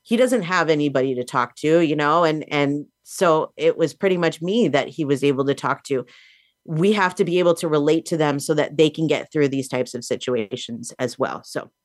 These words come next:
sorry, I went off on a tangent there, but <laughs> for some reason, I felt like that was important. So I'm sure that there's some of you that,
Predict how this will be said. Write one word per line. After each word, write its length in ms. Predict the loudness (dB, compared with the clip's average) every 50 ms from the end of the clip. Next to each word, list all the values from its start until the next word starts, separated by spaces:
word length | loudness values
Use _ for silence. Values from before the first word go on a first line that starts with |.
| _ _ _ _ _ _ _ _ _ -18
sorry, 300 | -8 -2 0 2 2 4
I 60 | 2 2
went 200 | 0 0 0 0
off 180 | -2 -2 -2
on 120 | -4 -4 -4
a 80 | -4
tangent 420 | -6 -6 -6 -4 -4 -4 -4 -2 0
there, 140 | 0 2
but 180 | 2 2 0 -2 -4 -8 -12 _ _ _
<laughs> 280 | -20 -18 -18 -18 -8 -2
for 120 | -2 -2
some 220 | 0 0 0 2
reason, 260 | 2 0 0 0 0 0
I 100 | -2 0
felt 260 | 2 2 0 2 2
like 200 | 0 0 0 2
that 160 | 0 2 2
was 120 | 2 2
important. 480 | 0 -2 0 2 2 2 2 0 -6 -2
So 120 | 0 2
I'm 140 | 2 2 0
sure 200 | -2 -2 0 2
that 180 | 2 2 0 0
there's 200 | -2 -2 -2 0
some 140 | 0 0 0
of 140 | 0 -4 -4
you 140 | -6 -2 2
that, 260 | 2 2 2 0 -4